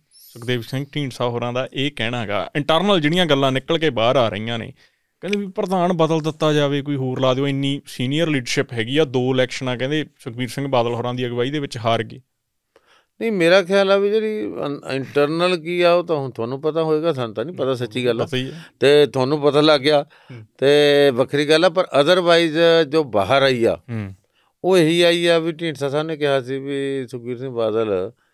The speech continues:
Speaker 2: ਜਾਂ ਤਾਂ ਅਕਾਲ ਤਖਤ ਸਾਹਿਬ ਤੇ ਜਾ ਕੇ ਪਿੱਛੇ ਜੋ ਗਲਤੀਆਂ ਹੋਈਆਂ ਉਹਦੀ ਮਾਫ਼ੀ
Speaker 1: ਜੀ।
Speaker 2: ਮੰਗ ਲੈਣ
Speaker 1: ਜੀ।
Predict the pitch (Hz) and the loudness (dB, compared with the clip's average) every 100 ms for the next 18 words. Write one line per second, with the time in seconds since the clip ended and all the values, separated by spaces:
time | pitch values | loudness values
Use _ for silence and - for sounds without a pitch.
0 | _ _ _ 98 95 107 110 131 131 135 | _ _ _ -10 -4 -2 -2 -2 0 0
1 | 135 135 - - 117 117 127 120 113 123 | -2 -6 -12 -2 0 0 -2 -4 -2 -2
2 | 135 147 120 110 101 117 117 - 113 101 | -2 -4 -2 -2 -2 -4 -6 -8 -14 -10
3 | 120 117 110 110 110 110 110 131 107 104 | -6 -6 -4 -6 -6 -8 -8 -12 -8 -8
4 | 123 139 135 123 131 135 139 139 127 - | -8 -6 -6 -6 -6 -6 -6 -6 -8 -16
5 | 120 117 | -16 -16